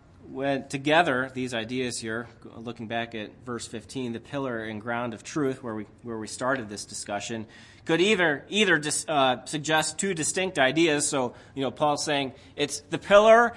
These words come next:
and also the ground of the truth, or perhaps he's thinking of it, a, of it, thinking of it as a kind of single combined idea. So it's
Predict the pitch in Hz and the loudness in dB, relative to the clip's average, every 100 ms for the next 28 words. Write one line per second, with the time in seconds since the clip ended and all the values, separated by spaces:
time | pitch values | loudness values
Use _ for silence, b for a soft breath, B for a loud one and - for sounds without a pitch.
0 | - 165 160 240 302 - 156 160 185 - | 2 8 10 10 8 4 4 4 0 -6
1 | - 139 139 135 139 135 127 110 127 139 | -10 -4 0 2 2 -2 -6 -8 -2 -2
2 | 233 - b b b b 180 202 202 - | -2 -6 b b b b 2 6 6 2
3 | - 165 160 156 190 - 170 151 143 - | -2 2 6 6 4 0 0 0 0 -2
4 | 180 165 151 143 131 127 B B - 143 | -4 -2 -2 -2 -2 -4 B B -10 -6
5 | 147 - - - 180 165 139 139 123 127 | -4 -6 -14 -8 -4 0 0 0 -2 -4
6 | 123 151 120 - 190 160 135 117 - 135 | -6 -6 -6 -4 -2 -2 -2 -4 -10 -8
7 | 120 135 143 143 117 110 131 113 98 135 | -2 0 2 0 -2 -4 -4 -6 -6 -6
8 | 123 - | -6 -6